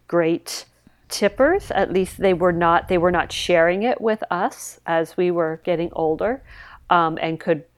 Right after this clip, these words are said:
you know, recognize it. I have a very <laughs> clear memory of, um, I, when I was in college in Richmond, I went home to New Jersey every single weekend of the two years I was there before I got married.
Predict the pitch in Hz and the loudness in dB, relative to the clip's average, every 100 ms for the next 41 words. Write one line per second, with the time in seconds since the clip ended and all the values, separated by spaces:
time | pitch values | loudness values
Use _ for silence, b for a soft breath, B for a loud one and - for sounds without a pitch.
0 | _ 147 - 175 170 170 190 202 240 - | _ -12 -8 -2 0 0 0 0 2 2
1 | 170 170 170 160 185 190 - - 254 226 | 0 2 0 2 0 0 2 6 6 4
2 | 226 233 262 247 208 190 185 - 175 165 | 2 4 4 4 6 6 6 8 8 8
3 | - - B B B B B B - 196 | 0 -18 B B B B B B 2 6
4 | 202 220 220 - - - _ _ _ _ | 6 6 2 -6 -18 -20 _ _ _ _
5 | - 196 196 190 196 185 165 165 - 156 | -4 2 4 4 2 0 -2 -2 2 4
6 | 160 170 - 156 151 156 - 156 139 135 | 4 0 -4 -8 -6 -6 -6 -10 -8 -8
7 | - 156 165 165 _ _ - 165 - - | -4 0 0 -4 _ _ -8 -6 -6 -2
8 | 208 156 - - 160 147 160 165 - - | -2 -2 -8 -10 -8 -4 -2 -2 -4 -10
9 | - 147 160 - 139 131 131 139 202 - | -10 -10 -10 -10 -14 -12 -10 -4 -4 -4
10 | - 147 - _ - 156 - - 170 151 | -10 -12 -20 _ -10 -10 -10 -8 -6 -4
11 | 135 - - - - - 196 180 - - | -6 -10 -8 -8 -8 -4 0 0 -2 -6
12 | 156 147 147 - 240 170 165 | -4 -4 -8 -4 -2 -2 -4